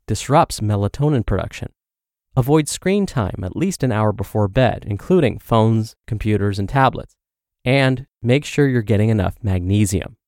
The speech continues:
Four, reduce stress. Stress is another biggie that can easily result in a plateau. The infamous stress hormone cortisol is elevated during stress, which can result in higher blood sugar and higher insulin levels,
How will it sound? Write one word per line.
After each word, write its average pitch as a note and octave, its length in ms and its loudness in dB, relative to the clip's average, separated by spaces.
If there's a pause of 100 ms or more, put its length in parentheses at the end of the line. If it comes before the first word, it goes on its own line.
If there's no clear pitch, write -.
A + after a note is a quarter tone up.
(800)
Four, - 340 2 (440)
reduce A2 400 2
stress. - 480 -4 (880)
Stress F#3+ 340 -2
is F#3 80 -2
another D3+ 300 0
biggie A#2 400 0
that - 120 -4
can A#2+ 140 -6 (120)
easily D#3+ 360 0
result G2+ 420 -2
in G2+ 100 -2
a G2+ 60 -2
plateau. - 540 0 (600)
The A2+ 180 -4
infamous A#2+ 560 0
stress - 360 0
hormone G2 460 -2
cortisol A#2+ 680 0 (400)
is B2+ 260 -4
elevated A#2 560 -2
during F#2+ 240 -2
stress, - 460 -2 (340)
which A#2+ 180 -6
can D#3 280 -4
result E3+ 420 0 (100)
in G#2+ 120 -2
higher G2+ 320 -2
blood C#3+ 320 0
sugar D#3+ 420 -2 (120)
and E3+ 280 0
higher B2+ 320 2
insulin B2 420 0
levels, - 380 -4